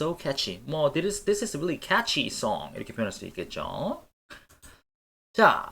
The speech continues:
가사가 제 마음을 울려요. 그렇죠. 어떤 경우 또 가사가 너무 좋아가지고 음악이 좋은 경우가 있는데, 자, 가사를 영어로 어떻게 표현할 것인가 아십니까? 가사는 영어로 lyrics입니다.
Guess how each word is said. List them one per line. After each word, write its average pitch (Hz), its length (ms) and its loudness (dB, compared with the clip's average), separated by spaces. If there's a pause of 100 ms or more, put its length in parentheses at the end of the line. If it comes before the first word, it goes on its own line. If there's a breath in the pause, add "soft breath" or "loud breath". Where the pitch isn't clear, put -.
가사가 247 280 4
제 190 140 4
마음을 285 320 4
울려요. 254 320 2
그렇죠. 214 280 4
어떤 170 220 4
경우 226 220 4
또 202 180 4
가사가 202 380 2
너무 214 240 2
좋아가지고 127 720 2
음악이 120 240 4
좋은 107 180 -2
경우가 104 220 2
있는데, 92 500 2
자, - 200 -12
가사를 180 460 2
영어로 123 240 4
어떻게 95 220 -2
표현할 78 260 -8
것인가 - 400 -12
아십니까? 135 480 -6 (520)
가사는 131 380 -2
영어로 135 320 0 (720 loud breath)
lyrics입니다. - 760 2